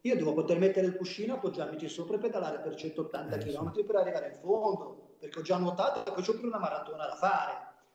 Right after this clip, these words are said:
Speaker 1: no? Ma non vuol dire che io mi addormento sul manubrio, che sono una persona comoda e performante. Poi se voglio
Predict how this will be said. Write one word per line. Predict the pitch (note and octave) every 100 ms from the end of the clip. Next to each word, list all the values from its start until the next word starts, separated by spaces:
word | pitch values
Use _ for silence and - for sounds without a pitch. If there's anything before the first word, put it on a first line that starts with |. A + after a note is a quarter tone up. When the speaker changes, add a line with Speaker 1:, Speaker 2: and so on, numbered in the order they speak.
| _
Speaker 1:
no? | F3 F#3 - -
Ma | -
non | F#3+ F3+
vuol | F#3+
dire | D#4
che | G#3
io | G3
mi |
addormento | F3+ F3+ F3 F#3 F#3+
sul | F#3+ F#3+
manubrio, | F#3+ G3+ -
che | -
sono | - F#3+
una | A3+
persona | - - G3+
comoda | - F#4+ C#4 G3+ G#3 - -
e | - A3
performante. | A#3 - E3+ E3 A3 E3 D3 -
Poi | E4 C4
se | - G3
voglio | C4 D#4+ D#4 D4 - - -